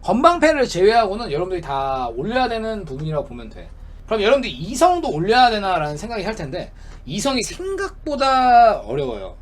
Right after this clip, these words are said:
이성을 오성으로 만들 때 사성이 네 개가 필요하다 보니까 생각보다 재료를 많이 먹어. 왜냐면은 사성을 네 개를 만들려면요, 우리가 삼성을 네 개를 삼십을 올린 거잖아요. 그렇게 치면은 사성이 하나가 나와요.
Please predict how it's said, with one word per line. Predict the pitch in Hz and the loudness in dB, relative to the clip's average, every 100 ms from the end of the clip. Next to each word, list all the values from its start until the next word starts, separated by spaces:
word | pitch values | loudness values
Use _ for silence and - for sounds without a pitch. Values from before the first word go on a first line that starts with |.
| - | -12
이성을 | 185 208 311 254 135 | -2 2 2 0 -2
오성으로 | 190 302 359 320 190 | 0 2 2 0 -2
만들 | 120 127 - | -4 -8 -8
때 | 156 - | -8 -8
사성이 | - 277 330 320 165 | -8 -4 -4 -4 -4
네 | 123 | -6
개가 | 226 262 - | -6 -6 -6
필요하다 | 220 214 139 | -6 -6 -6
보니까 | 104 - 147 | -10 -10 -10
생각보다 | - 277 302 285 262 196 | -10 -6 -6 -4 -6 -6
재료를 | 139 151 139 | -6 -6 -8
많이 | 107 160 208 | -6 -6 -6
먹어. | 120 85 - - - - | -8 -14 -18 -20 -20 -12
왜냐면은 | - 240 262 220 202 165 104 - - - | -4 -2 -2 -4 -6 -8 -12 -18 -18 -16
사성을 | - - 320 302 147 | -2 0 0 -2 -4
네 | 135 | -2
개를 | 254 294 | -2 -4
만들려면요, | 147 127 123 110 101 98 95 - - - - | -6 -8 -10 -12 -14 -16 -18 -18 -20 -20 -12
우리가 | 160 190 | -8 -6
삼성을 | - 320 349 330 302 156 | -2 -2 -2 -2 -2 -2
네 | 151 220 | -2 -2
개를 | 285 233 | -4 -6
삼십을 | - 277 311 277 | -6 -8 -8 -8
올린 | 117 143 160 | -8 -8 -8
거잖아요. | 110 110 196 - - - - - - | -10 -12 -12 -14 -18 -20 -20 -20 -16
그렇게 | - 220 254 254 - 247 | -4 0 0 -2 -6 -6
치면은 | - 311 302 294 285 349 370 - - - | -6 -6 -4 -2 -2 -4 -6 -12 -18 -18
사성이 | - 165 185 262 | -8 -4 -2 0
하나가 | 247 262 185 | 0 0 -2
나와요. | 110 101 82 | -4 -10 -12